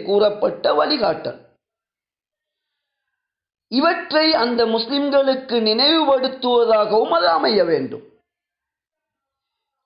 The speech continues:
குர்ஆன் என்பது உலக வெற்றிக்கும் மறுமை வெற்றிக்கும் அவசியம் பொருத்தமானது என்பது முதலிலே உள்ளத்திலே பதிவாக வேண்டும். குர்ஆனிய வழிகாட்டலை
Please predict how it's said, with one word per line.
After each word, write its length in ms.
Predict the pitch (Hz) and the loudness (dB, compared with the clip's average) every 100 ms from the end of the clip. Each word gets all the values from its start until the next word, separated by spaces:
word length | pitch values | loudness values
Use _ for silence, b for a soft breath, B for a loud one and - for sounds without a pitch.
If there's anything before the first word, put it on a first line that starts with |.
| _ | _
குர்ஆன் 520 | 170 175 165 226 254 254 | -2 0 0 2 0 0
என்பது 440 | 240 233 220 202 180 - - _ _ _ _ _ _ _ _ _ _ | 0 2 2 2 0 -2 -16 _ _ _ _ _ _ _ _ _ _
உலக 260 | 196 226 262 | 0 2 2
வெற்றிக்கும் 680 | 247 220 214 233 226 247 247 | 2 0 0 -4 -2 -4 -2
மறுமை 340 | 220 202 233 247 | 0 0 0 0
வெற்றிக்கும் 640 | 233 220 226 220 - 214 214 - | 0 0 -2 -8 -4 -4 -4 -4
அவசியம் 600 | 170 214 233 240 233 220 | -2 -2 -2 -2 -2 -2
பொருத்தமானது 840 | - 208 247 - 226 220 220 208 208 185 | 0 -2 0 -2 0 0 0 0 -2 -4
என்பது 360 | 185 180 175 170 | -4 -2 -2 0
முதலிலே 520 | 175 185 208 208 196 180 | -2 -2 -2 0 0 0
உள்ளத்திலே 640 | 170 196 202 175 165 156 143 | -2 -4 -4 -2 0 -2 -2
பதிவாக 600 | 131 139 170 196 202 240 | -4 -2 0 0 0 0
வேண்டும். 400 | 247 254 302 359 - _ _ _ _ _ _ _ _ _ _ _ _ _ _ _ - | 0 0 -4 -8 -14 _ _ _ _ _ _ _ _ _ _ _ _ _ _ _ -2
குர்ஆனிய 580 | 233 226 285 302 302 311 | 0 2 2 2 0 0
வழிகாட்டலை 840 | 226 208 277 277 262 254 269 262 | 2 0 2 2 2 2 2 2